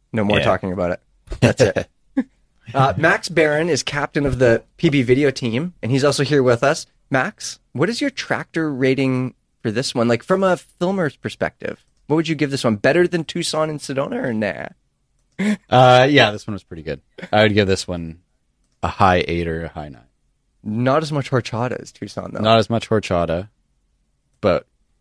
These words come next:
Speaker 3: we did have a hot tub. So.
Speaker 1: Yeah, that's true.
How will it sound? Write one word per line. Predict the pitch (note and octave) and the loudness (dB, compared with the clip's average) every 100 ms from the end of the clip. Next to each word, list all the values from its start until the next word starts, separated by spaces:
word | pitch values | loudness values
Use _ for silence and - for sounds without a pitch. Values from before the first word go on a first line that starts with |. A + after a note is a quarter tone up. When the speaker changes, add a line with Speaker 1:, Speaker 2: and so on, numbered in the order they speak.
| _ - | _ -12
Speaker 3:
we | F#2+ F2 - | -12 -10 -2
did | G#2 G2+ G2 G2 _ | 0 2 -2 -4 _
have | E2+ | -8
a | D#2+ | -6
hot | D2+ - | -10 -14
tub. | - _ _ _ _ | -20 _ _ _ _
So. | - - _ _ | -20 -20 _ _
Speaker 1:
Yeah, | G#2 G#2 | -12 -12
that's | F#2 | -12
true. | - F#2+ | -12 -12